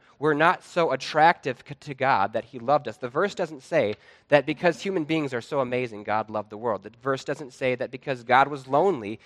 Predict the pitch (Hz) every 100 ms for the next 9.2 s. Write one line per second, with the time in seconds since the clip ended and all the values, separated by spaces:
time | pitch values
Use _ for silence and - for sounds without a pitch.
0 | - - 170 147 196 196 160 120 107 107
1 | 110 - 175 190 - 185 151 139 107 117
2 | 139 156 _ _ - 170 143 127 113 120
3 | 120 135 180 92 87 _ _ _ _ _
4 | _ _ _ _ _ _ _ 127 127 139
5 | 139 - 110 120 139 113 87 _ - _
6 | _ _ _ _ _ _ _ _ _ _
7 | 120 120 117 135 131 139 _ _ _ 117
8 | 117 117 117 120 - _ - 127 123 -
9 | 110 107